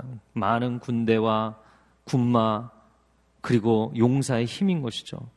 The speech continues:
그래서 많은 사람들이 보면 세상적인 능력을 의지해서 자신의 계획을 이루어 보겠다고 하는 것이에요. 어떤 사람은 물질로, 어떤 사람은 성공으로,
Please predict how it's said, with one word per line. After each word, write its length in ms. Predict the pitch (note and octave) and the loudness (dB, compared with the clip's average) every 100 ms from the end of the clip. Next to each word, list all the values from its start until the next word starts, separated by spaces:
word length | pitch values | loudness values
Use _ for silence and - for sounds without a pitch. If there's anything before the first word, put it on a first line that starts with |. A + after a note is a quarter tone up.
| _ _ _ _ _ _ | _ _ _ _ _ _
그래서 140 | - G#3 | -2 4
많은 280 | C#3+ G3+ | 4 4
사람들이 400 | F#3+ G#3 G#3 G#3 | 0 0 2 0
보면 460 | F#3 E3+ F#3+ F#3+ A2 - - - | 2 2 2 0 -2 -12 -18 -8
세상적인 760 | - G#3 G#3+ A3 G#3+ G3+ G3+ | 0 2 4 2 0 0 2
능력을 420 | D3 E3+ F3 F3 | 2 2 2 4
의지해서 720 | D#3 C#3+ E3+ C#3+ D#3+ D3+ E3+ | 4 4 2 0 0 0 -4
자신의 400 | - C3+ - F#3 | -6 -4 -4 -4
계획을 500 | - D#3 D#3+ D#3 E3+ | -6 -2 -2 -2 -6
이루어 400 | F#3 A3 B3 A#3+ | -2 0 4 4
보겠다고 640 | G3 E3+ E3+ - C#3 C3 C#3+ - - - | 4 0 0 0 -2 -2 -4 -6 -20 -14
하는 300 | C4 F3 E3 | -6 -2 0
것이에요. 380 | C#3 A#2+ A#2 B2+ C3 _ _ _ - | -2 -4 -10 -14 -18 _ _ _ 0
어떤 360 | C3+ D3 D#3+ | 0 0 -2
사람은 360 | D3 D3 D3 C#3+ | -2 -2 -2 -2
물질로, 720 | C3 C3+ D3+ C#3 C3+ C#3 C#3 | -2 -2 -2 -2 0 -2 -4
어떤 320 | B2 - C#3 | -6 -6 -6
사람은 320 | C3 C3+ C3 C3+ | -4 -6 -6 -6
성공으로, 800 | - D#3+ D3+ C#3 C3+ C#3 C3+ | -6 -2 -2 -2 -2 -2 -4